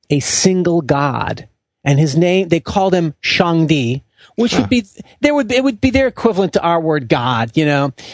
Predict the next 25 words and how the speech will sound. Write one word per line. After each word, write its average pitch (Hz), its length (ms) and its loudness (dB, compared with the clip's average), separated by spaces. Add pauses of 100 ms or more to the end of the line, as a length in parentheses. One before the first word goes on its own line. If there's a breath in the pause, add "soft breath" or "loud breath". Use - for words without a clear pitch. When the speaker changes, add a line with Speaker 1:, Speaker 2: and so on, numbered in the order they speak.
(240 loud breath)
Speaker 1:
Um, 156 240 0
so - 160 0
you 190 180 0
could 180 140 2
literally 143 320 0
say 131 220 0
it, 127 80 -6
Shangdi, 147 720 0
you 147 100 2
know, 131 200 0
he's 135 260 0
God. 113 400 -2 (420 loud breath)
And, 175 500 0 (160)
but 170 160 -2
not 220 200 0
only 359 180 0
that, 320 340 -2 (420)
but 180 240 -2
they 170 200 0
did 139 320 -4
not 202 340 0 (540)
have 170 440 -2 (140)
images 127 760 -2
of 127 220 -2
him. 110 300 -4